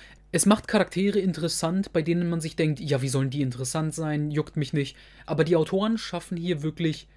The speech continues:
die leisten hier wirklich ganze Arbeit. Also, falls ihr Sturm über Tatooine noch nicht gelesen habt, tut es, falls ihr Interesse daran habt, mehr über diese Wesen zu erfahren, aus der Cantina-Szene. Dann lest es.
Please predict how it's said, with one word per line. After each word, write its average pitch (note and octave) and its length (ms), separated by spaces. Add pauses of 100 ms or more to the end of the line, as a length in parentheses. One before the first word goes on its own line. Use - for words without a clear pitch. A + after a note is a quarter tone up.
(640)
die F3 140
leisten A3+ 400
hier G#3 140
wirklich A3 240
ganze F#3 280
Arbeit. C3 420 (720)
Also, E3 320 (240)
falls G3+ 260
ihr G#3+ 80
Sturm F#3 280
über E3+ 180
Tatooine G3+ 300
noch F#3+ 80
nicht G3 160
gelesen F#3 300
habt, - 280
tut D4 260
es, D3+ 240
falls D3+ 240
ihr E3+ 80
Interesse E3 380
daran D#3 200
habt, E3 200
mehr E3 220
über D#3+ 180
diese D3 260
Wesen D3+ 300
zu D#3 120
erfahren, D3 500 (260)
aus C#3+ 180
der D3+ 140
Cantina-Szene. D3+ 840 (320)
Dann D3 200
lest A#3+ 340
es. - 340